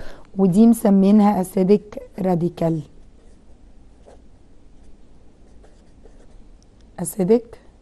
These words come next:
راديكال. اوكي، طيب اللي حاصل بقى بلس، الكلام ده بيبقى بلس ايه؟ بلس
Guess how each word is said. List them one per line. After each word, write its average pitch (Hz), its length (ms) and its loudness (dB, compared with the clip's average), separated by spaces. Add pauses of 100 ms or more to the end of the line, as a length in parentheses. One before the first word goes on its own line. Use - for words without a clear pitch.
(1900)
راديكال. 180 460 -2 (1400)
اوكي، 247 440 6 (600)
طيب 170 220 2 (2750)
اللي 233 220 6
حاصل 330 420 4
بقى 226 320 4 (100)
بلس، 302 380 6
الكلام 262 320 4
ده 262 80 2
بيبقى 220 240 2
بلس 240 320 2
ايه؟ 202 280 4 (1200)
بلس 247 500 2